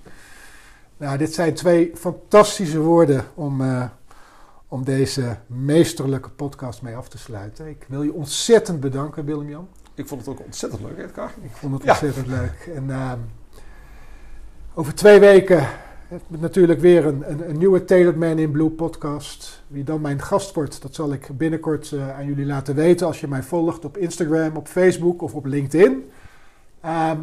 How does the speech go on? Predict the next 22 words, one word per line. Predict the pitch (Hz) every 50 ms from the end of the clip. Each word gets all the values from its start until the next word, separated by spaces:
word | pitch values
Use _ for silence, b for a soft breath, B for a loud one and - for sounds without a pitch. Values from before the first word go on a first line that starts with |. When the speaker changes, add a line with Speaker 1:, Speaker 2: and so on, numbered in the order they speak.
| 156 - -
Speaker 1:
ik | 185 175
kijk | 175 202 180 175 170 170
er | 165 147
weer | 170 170 175 170
enorm | 165 156 147 156 165 156 151 156
voor | 135 151 160 147
uit. | 143 143 147 147 147 -
En, | 160 143 131 131 135
ehm, | 127 131 131 127 123 120 123 120 _ b b b b b b b b b b b b b b b b b b b b b b _ -
Willem-Jan | - 160 160 160 151 156 156 151
en | 156 156
ik, | 160 165 160 -
wij | 165 147 139
gaan | - 165 160 151
nog | 151 -
even | 160 147 139 120 143
napraten. | 143 160 160 165 165 - 139 165 147 147 147 143 - 156 147 151 156 147 151 160
En, | 143 135 127 127
eh, | 127 127 123 120 113 107 - _ _
nogmaals, | - 147 156 - - 156 143 139 127 113 - - - _ _
hartelijk | - - 170 180 180 170 165 143 120 135
dank. | 147 139 143 143